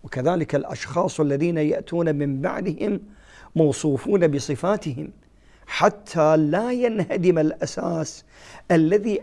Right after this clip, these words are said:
أسسه النبي صلى الله عليه وآله وتحمل في تشييده وإقامة الدين المبين بنفس نفيسة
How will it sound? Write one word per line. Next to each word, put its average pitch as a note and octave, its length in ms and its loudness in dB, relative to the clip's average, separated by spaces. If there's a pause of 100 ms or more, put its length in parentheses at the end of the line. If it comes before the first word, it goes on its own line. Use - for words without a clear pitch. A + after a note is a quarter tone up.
(100)
أسسه E3+ 520 0
النبي D#3+ 640 0
صلى D3+ 300 0
الله D#3 320 2
عليه D3+ 260 -2
وآله - 420 -4 (540)
وتحمل E3 760 0 (400)
في D#3+ 200 0
تشييده C#3+ 1040 -4
وإقامة D3+ 720 0
الدين F3+ 680 -2 (300)
المبين E3+ 800 2 (320)
بنفس D#3 680 0
نفيسة D#3+ 1200 -2